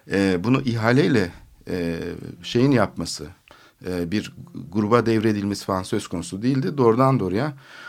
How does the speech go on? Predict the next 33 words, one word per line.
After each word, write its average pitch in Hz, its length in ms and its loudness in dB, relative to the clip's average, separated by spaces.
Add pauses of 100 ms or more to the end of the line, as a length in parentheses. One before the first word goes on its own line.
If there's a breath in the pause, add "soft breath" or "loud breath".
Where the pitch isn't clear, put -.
Hayati 110 480 0
Tabanlıoğlu'nun 110 600 2
projeyi 95 360 -4
yapmış 98 400 -4
olmasından 101 640 -2
dolayı 107 300 -4 (220 loud breath)
Murat 113 280 -4
Tabanlıoğlu 110 680 -2
gönüllü 135 340 2
olarak 104 360 0
hem 139 140 0
projeyi 147 340 -4
üstlendi 151 500 -4 (300 loud breath)
hem 160 160 -2
de 175 100 -2
proje 143 280 4
yönetimini. 90 500 -4 (560 loud breath)
Sonra 160 400 2 (360)
kabul 127 220 2
edildikten 160 580 0
sonra 101 360 0
da 104 160 -6 (360 soft breath)
çaresiz 120 640 -2 (420 loud breath)
başbakan 117 480 0
kabul 131 260 2
etmek 98 300 -2
zorunda 87 340 -6
kaldı. 104 280 -2
Zaten 120 480 0
imzalamış 113 560 0
olduğu 92 280 -2
dosyayla 95 520 -4
da 156 140 -2